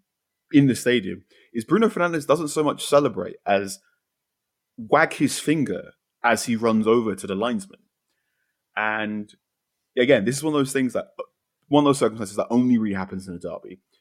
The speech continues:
I think it's also one of those circumstances that could only really happen between Marcus Rashford and Bruno Fernandes, 'cause they have a very, very distinct playing chemistry. There's been two or three times, there's a B T Sport,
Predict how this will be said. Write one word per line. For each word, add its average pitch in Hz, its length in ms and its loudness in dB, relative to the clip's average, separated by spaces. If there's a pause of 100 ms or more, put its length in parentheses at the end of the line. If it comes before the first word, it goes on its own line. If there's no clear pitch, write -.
(120)
I 104 60 -12
think 139 160 0
it's 135 100 -6
also 120 200 -2
one 107 100 0
of 101 60 -2
those 95 140 -2
circumstances 95 580 -8
that 95 140 -12
could - 120 -12
only 113 260 0
really 101 240 -6
happen 95 320 -6
between 98 520 -6
Marcus 95 400 -4
Rashford 92 240 -10
and 92 180 -12
Bruno 90 240 -10
Fernandes, 90 500 -12 (380)
'cause 92 140 -10
they 92 100 -2
have 95 140 -4
a 92 40 -12 (140)
very, 107 260 2
very 95 200 -4
distinct 95 440 -8
playing 90 260 -6
chemistry. 92 440 -12 (420)
There's 98 140 -8
been 101 100 -2
two 113 120 0
or 101 60 0
three 98 180 -6
times, - 140 -10
there's 95 160 -8
a 92 40 -10
B 107 220 -2
T 98 200 -8
Sport, 101 440 -4